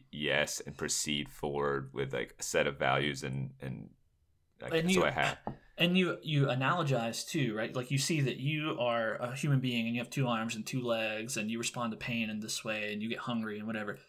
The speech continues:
Speaker 2: And all the other people around you respond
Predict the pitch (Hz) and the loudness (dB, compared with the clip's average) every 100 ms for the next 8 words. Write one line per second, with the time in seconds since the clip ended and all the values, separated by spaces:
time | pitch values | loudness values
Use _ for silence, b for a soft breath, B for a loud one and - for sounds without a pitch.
0 | _ 120 135 143 170 139 156 139 147 127 | _ -8 6 6 8 2 0 0 -2 -2
1 | 113 117 151 139 113 113 - 120 107 107 | -2 0 0 0 -2 -2 -4 -4 -4 -4
2 | 110 | -8